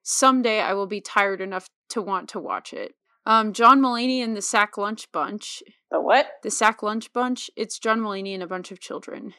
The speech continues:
Speaker 2: Great. That actually sounds pretty entertaining.
Speaker 1: Okay, I don't think you've seen this movie, but you should save it. It's called Rim of the World.
Speaker 2: Okay.
Speaker 1: It's, like, a T V fourteen alien movie about, like, a bunch of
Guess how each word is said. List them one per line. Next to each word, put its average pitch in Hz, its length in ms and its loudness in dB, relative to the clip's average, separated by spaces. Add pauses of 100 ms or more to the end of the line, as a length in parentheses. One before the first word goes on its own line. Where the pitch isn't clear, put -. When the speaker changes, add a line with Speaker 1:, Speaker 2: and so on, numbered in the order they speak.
Speaker 2:
Great. 175 280 0 (200)
That 233 100 6
actually 302 200 4
sounds 269 220 4
pretty 254 200 4
entertaining. 196 500 -2 (160)
Speaker 1:
Okay, 233 460 4
I 226 100 8
don't 320 180 4
think 320 220 -2
you've 254 160 -2
seen 208 260 -6
this 214 200 -6
movie, 202 240 -4
but 196 160 -2
you 196 100 -6
should 233 240 -6
save 185 260 -4
it. 220 280 -6 (280)
It's 240 140 -12
called 254 300 4
Rim 214 260 -2
of 247 160 -4
the 202 120 -2
World. 190 560 0 (140)
Speaker 2:
Okay. 190 340 2 (180)
Speaker 1:
It's, 226 180 0
like, 247 160 2
a 208 120 2
T - 300 0
V 277 180 2
fourteen 226 720 -2
alien 202 560 -2
movie 262 500 -4
about, 196 400 2
like, 190 360 -4 (140)
a 220 100 2
bunch 214 340 2
of 214 100 -6